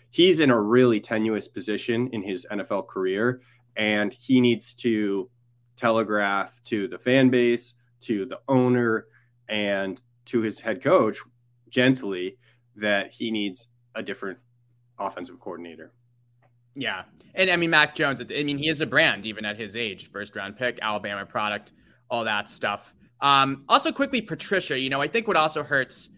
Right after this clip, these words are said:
Speaker 2: I mean, obviously the performance is terrible and anybody would be getting, you know, rightfully killed for the offense out there. But Patricia, too, I think is an especially kind of loathsome character, dating back to Detroit, the way he treated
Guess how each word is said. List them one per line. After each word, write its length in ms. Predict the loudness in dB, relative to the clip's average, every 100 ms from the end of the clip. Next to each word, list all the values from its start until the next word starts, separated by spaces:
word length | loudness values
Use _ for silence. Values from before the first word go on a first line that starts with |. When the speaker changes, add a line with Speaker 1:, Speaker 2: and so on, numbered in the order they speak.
| _ 0
Speaker 2:
I 40 |
mean, 80 | 4
obviously 260 | 4 2
the 80 | -6
performance 500 | -8 -8 -6 -4 -6
is 200 | -10 -14
terrible 540 | -6 -6 -6 -6 -6 -6
and 180 | -8 -6
anybody 400 | -4 -4 -4 -6
would 180 | -8
be 120 | -14 -10
getting, 400 | -8 -8 -12 -14
you 120 | -12
know, 180 | -10 -12
rightfully 560 | -8 -10 -8 -10 -10 -14
killed 420 | -4 -2 -2 -6
for 320 | -8 -6 -6 -8 _ _
the 100 | 0
offense 420 | 2 2 0 -2 2
out 220 | 2 0
there. 100 | -4
But 80 | -2
Patricia, 460 | 0 2 4 2
too, 240 | 0 0 0
I 80 |
think 180 | 0 -6
is 120 | -6
an 80 | -8
especially 600 | -8 -4 -4 -4 -8 -8
kind 260 | -6 -6 -6
of 140 | -10
loathsome 460 | -8 -6 -6 -10 -12
character, 500 | -6 -6 -6 -10 -10
dating 300 | -8 -8 -4
back 260 | -4 -4
to 260 | -6 -8 -8 -14 _
Detroit, 640 | -6 -4 2 6 6 4 -4
the 60 |
way 100 | -2
he 60 | -2
treated 420 | -4 -2 -2